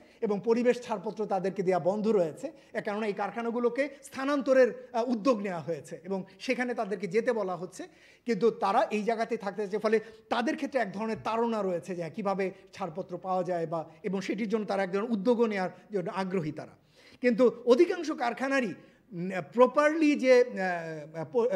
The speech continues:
ই দূ-, দূষণ, ইন্ডাস্ট্রিয়াল ইফ্লুয়েন্ট, অর্থাৎ ওই যে বর্জ্য ব্যবস্থাপনা, সেটি নেই। সেটি আপনারাও, আহ, জানেন, সেটি নেই। প্লাস্টিক কারখানাগুলো কেউ কেউ বর্জ্য ব্যবস্থাপনা করছেন, আহ, লিকুইড ওয়েস্ট ম্যানেজ করছেন, কিন্তু অনেকেরই, আহ,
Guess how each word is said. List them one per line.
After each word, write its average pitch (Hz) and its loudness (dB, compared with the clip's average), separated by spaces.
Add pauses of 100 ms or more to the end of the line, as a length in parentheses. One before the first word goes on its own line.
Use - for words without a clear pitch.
ই 233 2
দূ-, 202 2
দূষণ, 185 -4 (180)
ইন্ডাস্ট্রিয়াল 233 0
ইফ্লুয়েন্ট, 226 4 (260)
অর্থাৎ 214 0
ওই 202 2
যে 196 0
বর্জ্য 208 2
ব্যবস্থাপনা, 214 -2 (200)
সেটি 208 -6
নেই। 107 -12 (580)
সেটি 208 -2
আপনারাও, 208 0
আহ, 165 0
জানেন, 170 -4
সেটি 185 -8
নেই। 180 -8 (280)
প্লাস্টিক 233 0
কারখানাগুলো 262 4
কেউ 247 4
কেউ 254 6 (220)
বর্জ্য 214 2
ব্যবস্থাপনা 240 0
করছেন, 269 0
আহ, - -6
লিকুইড 226 2
ওয়েস্ট 233 4
ম্যানেজ 233 -4
করছেন, 262 0 (300)
কিন্তু 247 4
অনেকেরই, 254 0
আহ, 180 0